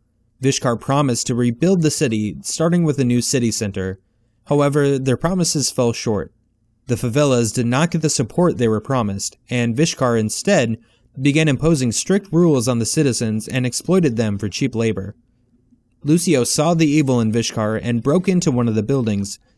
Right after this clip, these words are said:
stealing sound-operated technology similar to the hard light technology that they were famous for. With the tech giving him an extra edge, Lucio led the community in an uprising against Vishkar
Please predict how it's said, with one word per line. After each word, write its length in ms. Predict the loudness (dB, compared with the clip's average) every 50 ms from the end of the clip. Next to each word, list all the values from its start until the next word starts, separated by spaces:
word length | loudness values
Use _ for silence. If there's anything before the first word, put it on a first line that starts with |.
| _
stealing 420 | -10 -4 0 2 2 4 4 2 2
sound-operated 840 | 2 0 2 2 2 2 2 2 0 0 2 0 2 2 2 0 0
technology 760 | -2 -2 -2 0 0 2 2 2 0 -2 -2 -4 -4 -6 -10 _ _ _ _
similar 420 | -6 -2 0 0 2 2 2 2 2
to 120 | 2 2
the 100 | 2 2
hard 240 | 2 2 0 0 2
light 240 | 2 2 2 0 0
technology 540 | -2 -4 -4 -2 -2 -2 -2 -2 -2 -2 -2
that 180 | -2 -4 -4
they 140 | -2 -2 -2
were 120 | -2 -2 -2
famous 400 | -2 -4 -2 -2 -2 -4 -6 -8
for. 360 | -10 -10 -10 -10 -12 -16 -18 _ _ _ _ _ _ _ _ _ _ _ _ -20 -10 -4
With 240 | -2 0 0 0
the 80 | -2 -4
tech 320 | -2 0 0 0 0 0
giving 240 | 0 0 2 2 2
him 160 | 2 2 2
an 80 | 2 2
extra 320 | 0 0 -2 -2 -4 -2
edge, 400 | 0 0 0 0 -2 -4 -8 -12 -16 -12 -4
Lucio 420 | 0 0 2 2 2 2 2 2 4
led 220 | 4 2 2 2
the 80 | 0 0
community 580 | 0 0 2 2 2 4 2 2 2 0 0
in 80 | 0 0
an 140 | 0 0 0
uprising 520 | -2 0 0 0 0 0 0 0 -2 -2
against 440 | -2 0 0 0 0 0 -2 -2 0
Vishkar 540 | 0 0 0 -2 -2 -2 -2 -2 -4 -6